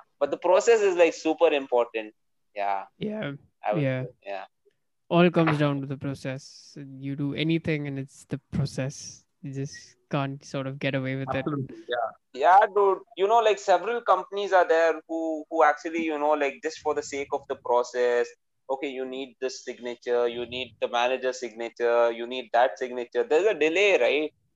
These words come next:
Speaker 1: And that
Speaker 2: Yeah.
Speaker 1: delay, like, is at the end of the day, your customer is being, uh, uh, you know, like, he's responsible, he's waiting, right?
Speaker 3: Yeah.
Speaker 1: And, you know, like, in that process, the whole thing is actually, like, uh, you know, like, the whole purpose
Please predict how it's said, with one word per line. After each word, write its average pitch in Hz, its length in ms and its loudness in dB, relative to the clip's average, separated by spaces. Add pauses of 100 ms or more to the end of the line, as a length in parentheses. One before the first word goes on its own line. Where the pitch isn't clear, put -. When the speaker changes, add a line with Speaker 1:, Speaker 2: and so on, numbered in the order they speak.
Speaker 1:
And 160 240 -2
that 165 200 4
Speaker 2:
Yeah. 147 180 8
Speaker 1:
delay, 139 160 6 (120)
like, 160 180 2
is 147 140 0
at 139 300 0
the 147 120 4
end 151 120 0
of 175 140 4
the 165 100 0
day, 160 200 0
your 156 140 2
customer 165 540 -2
is 143 140 0
being, 135 460 -10
uh, 110 320 0 (560)
uh, 110 260 2
you 120 80 -10
know, 127 120 -4
like, 127 280 -2 (120)
he's 147 480 -10
responsible, 135 580 -4
he's 151 240 -8
waiting, 127 440 -4 (460)
right? 123 200 -2 (120)
Speaker 3:
Yeah. 117 300 -6
Speaker 1:
And, 160 200 -4
you 160 100 -4
know, 185 120 -2
like, 165 240 0
in 160 160 -6
that 170 260 2
process, 156 460 0
the 156 100 4
whole 175 340 0
thing 175 260 -6
is 160 100 0
actually, 143 460 -2
like, 131 240 -6 (200)
uh, 117 180 -4
you 117 160 -10
know, 127 140 -6
like, 123 240 -4
the 120 80 -2
whole 160 200 2 (100)
purpose 156 560 0